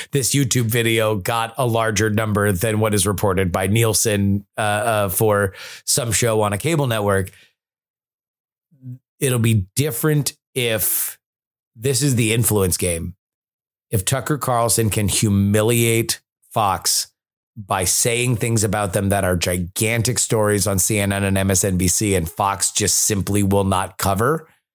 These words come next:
then he will have humili-, a-, and it pleases his audience. So that's the tricky thing.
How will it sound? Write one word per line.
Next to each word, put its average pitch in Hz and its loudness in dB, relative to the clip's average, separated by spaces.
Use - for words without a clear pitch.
then 113 -2
he 117 2
will 107 2
have 101 -2
humili-, 120 2
a-, - -4
and 175 0
it 180 0
pleases 151 0
his 143 0
audience. 104 -4
So 110 -2
that's 135 -2
the 165 0
tricky 156 0
thing. 82 -4